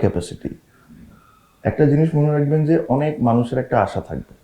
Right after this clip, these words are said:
যে ধরেন আমি আসি বা আমাদের সাথে যারা খেলছে, ধরেন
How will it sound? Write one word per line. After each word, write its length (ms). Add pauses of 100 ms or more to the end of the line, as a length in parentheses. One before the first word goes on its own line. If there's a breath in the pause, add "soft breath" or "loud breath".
(120)
যে 140
ধরেন 240
আমি 260
আসি 280
বা 140
আমাদের 420
সাথে 320
যারা 220
খেলছে, 380 (600)
ধরেন 380